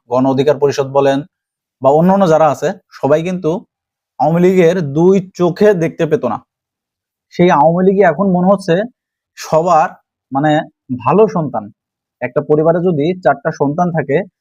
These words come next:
সেখানে দেখবেন যে, যে কোনো একটা সন্তান যার, আহ,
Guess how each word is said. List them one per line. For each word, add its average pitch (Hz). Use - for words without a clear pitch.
সেখানে 175
দেখবেন 170
যে, 160
যে 147
কোনো 180
একটা 185
সন্তান 156
যার, 135
আহ, 123